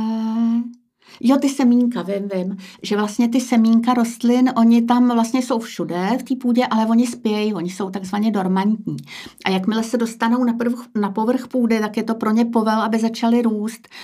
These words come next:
Takže ono se to způsobí to, že vám naopak ty plevele po nějaký době začnou bujet z-, i ze semínek, který by jinak vůbec nikdy nevyrostly.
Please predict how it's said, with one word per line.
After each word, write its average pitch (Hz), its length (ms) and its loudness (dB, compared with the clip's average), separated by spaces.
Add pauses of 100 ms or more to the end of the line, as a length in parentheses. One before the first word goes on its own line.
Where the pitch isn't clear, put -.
(300)
Takže 202 380 -4 (180)
ono 208 360 0 (840)
se 214 100 2
to 214 100 0
způsobí 202 560 -4
to, 208 220 0
že 208 260 0
vám 208 200 2
naopak 202 340 -4
ty 226 120 -6
plevele 202 420 -2
po 202 120 -6
nějaký 202 360 -4
době 202 260 -2
začnou 202 420 -4
bujet 190 420 -2
z-, - 180 -10
i 196 60 -4
ze 196 80 0
semínek, 196 480 -2
který 196 220 -4
by 190 100 -2
jinak 190 280 -4
vůbec 190 340 -6
nikdy 185 220 -2
nevyrostly. 160 640 -8